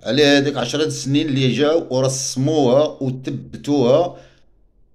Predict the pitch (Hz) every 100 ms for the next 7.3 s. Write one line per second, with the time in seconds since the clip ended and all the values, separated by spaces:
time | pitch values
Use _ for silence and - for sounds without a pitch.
0 | _ _ _ _ _ - - 135 - 170
1 | - 143 143 143 139 165 156 147 143 151
2 | 190 208 202 - _ _ _ _ _ _
3 | _ _ - _ _ - - - - _
4 | _ _ - _ _ - 131 147 151 170
5 | 165 120 147 147 139 151 160 139 135 151
6 | 135 143 160 170 165 165 160 156 156 160
7 | 165 208 214